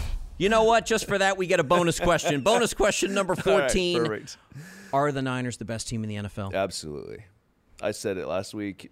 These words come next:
Speaker 2: and I'm not alone saying it. And I didn't think that the game against Philly was gonna be close for several reasons.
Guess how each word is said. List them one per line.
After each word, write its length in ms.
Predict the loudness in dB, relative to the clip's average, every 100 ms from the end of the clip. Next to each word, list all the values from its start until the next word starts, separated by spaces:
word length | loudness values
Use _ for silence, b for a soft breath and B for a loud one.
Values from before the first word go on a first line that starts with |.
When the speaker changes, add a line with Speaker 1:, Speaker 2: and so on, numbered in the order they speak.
| _
Speaker 2:
and 240 | -10 -6 -4
I'm 160 | -4
not 260 | -4 -4 -6
alone 400 | -8 -8 -10 -10
saying 320 | -10 -10 -10
it. 200 | -12 -14 -16 _ _ _ _ _ _ _
And 240 | -10 -8 -6
I 160 | -4 -6
didn't 340 | -6 -10 -10
think 200 | -10 -10
that 140 | -12
the 60 | -12
game 260 | -10 -10 -10
against 240 | -12 -12
Philly 200 | -8 -8
was 140 | -8 -10
gonna 140 | -12
be 120 | -12
close 320 | -12 -8 -8
for 120 | -8 -12
several 320 | -10 -10 -10
reasons. 540 | -14 -14 -12 -14 -16